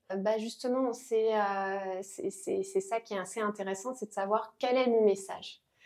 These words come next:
En me laissant traverser par, euh, le flow optimal, quelle est l'information qui est en moi, en fait, au final ? Qu'est-ce que je me raconte ? Quels sont les questionnements, même, qui me permettraient de, d'a-, d'avancer ? C'est ça que j'adore, en fait, dans les espaces ecstatic dance,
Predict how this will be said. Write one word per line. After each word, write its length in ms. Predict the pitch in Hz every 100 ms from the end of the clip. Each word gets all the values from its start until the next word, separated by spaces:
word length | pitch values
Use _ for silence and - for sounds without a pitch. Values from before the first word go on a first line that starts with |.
| - - -
En 100 | 185
me 120 | 196
laissant 280 | 202 202 208
traverser 680 | - 220 214 208 - 226 220
par, 400 | - 208 208 196
euh, 540 | 190 185 180 180 190
le 60 | 190
flow 200 | - 208
optimal, 420 | - 202 202 240 -
quelle 200 | 226 220
est 80 | 214
l'information 720 | 196 196 190 170 - 180 -
qui 180 | - -
est 40 | 85
en 120 | -
moi, 200 | - -
en 120 | -
fait, 200 | - -
au 40 | -
final ? 340 | - - - - _ - - _ _
Qu'est-ce 200 | - 214
que 80 | -
je 120 | 208
me 100 | 196
raconte ? 640 | 185 180 190 180 - - - _ _ _
Quels 160 | - 226
sont 160 | - 262
les 160 | 220
questionnements, 720 | 214 214 - 220 202 185 190 - _
même, 240 | 180 175
qui 140 | 180 185 -
me 120 | 180
permettraient 720 | 170 - 175 185 175 - 208
de, 260 | 196 185 175
d'a-, 260 | 165 175 165
d'avancer ? 580 | 175 185 170 - 180 - - -
C'est 120 | -
ça 180 | 208 247
que 60 | 240
j'adore, 400 | 214 196 202 190
en 60 |
fait, 160 | 180 196
dans 160 | 196
les 200 | 190 185
espaces 320 | 185 - 202 196
ecstatic 440 | 196 185 - 190
dance, 360 | 220 240 240